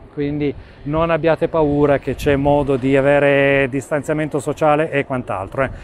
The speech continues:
Come vedete si può tranquillamente camminare sulla spiaggia anche senza mascherine, si può prendere il sole, si può fare il bagno, quindi libertà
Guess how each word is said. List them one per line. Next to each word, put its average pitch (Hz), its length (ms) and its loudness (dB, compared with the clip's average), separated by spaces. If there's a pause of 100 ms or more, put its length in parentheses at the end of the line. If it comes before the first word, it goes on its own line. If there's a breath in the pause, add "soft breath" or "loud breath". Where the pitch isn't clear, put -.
(160 loud breath)
Come 165 280 4
vedete 147 380 4
si 139 140 -6
può 143 140 0
tranquillamente 147 680 0
camminare 139 420 0
sulla 139 200 -2
spiaggia 143 340 0
anche 131 200 -2
senza 127 260 -6
mascherine, 196 680 2 (260 loud breath)
si 160 240 0
può 147 100 2
prendere 135 340 2
il 143 60 2
sole, 185 300 4
si - 100 -6
può 127 100 -4
fare 127 140 0
il 151 60 0
bagno, 165 260 2
quindi 147 260 -2
libertà 160 760 2